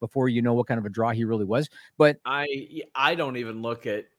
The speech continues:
Speaker 2: I mean, ag-, again, I'm not a big ratings guy and
Speaker 1: Yeah.
Speaker 2: all that stuff anyway, but
Speaker 1: Yeah.
Speaker 2: I don't even look at live events 'cause there are so many people that are just like, <laughs> "I'm not going to a live event."
Speaker 1: I agree.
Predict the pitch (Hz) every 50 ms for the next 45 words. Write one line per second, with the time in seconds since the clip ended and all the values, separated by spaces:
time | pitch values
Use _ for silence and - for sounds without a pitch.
0 | _ _ - 120 117 117 110 104 104 104 95 101 95 95 95 101 101 - 110 107
1 | 98 101 95 85 85 90 101 101 101 95 92 104 98 95 95 98 95 101 101 107
2 | 110 113 107 107 110 117 110 113 120 127 135 160 - - - - 160 127 107 113
3 | 113 110 113 123 - - - 123 110 - 117 104 113 120 120 127 127 139 139 123
4 | - 95 87 - - 135 117 - _ _ _ _ _ _ _ _ _ _ _ -
5 | 113 127 131 127 120 113 110 110 110 101 98 98 98 101 101 98 104 - 82 98
6 | 95 95 98 98 95 90 95 92 92 92 95 90 - - - - 127 113 160 156
7 | 131 - - 151 131 120 117 101 117 113 104 110 104 101 98 101 95 92 98 -
8 | - 110 98 92 98 - - - - - - - - - 92 85 80 - 87 80
9 | 76 76 73 73 71 69 71 73 - - 69 - 69 85 92 - _ _ _ _
10 | _ _ - 123 131 127 131 156 196 208 214 139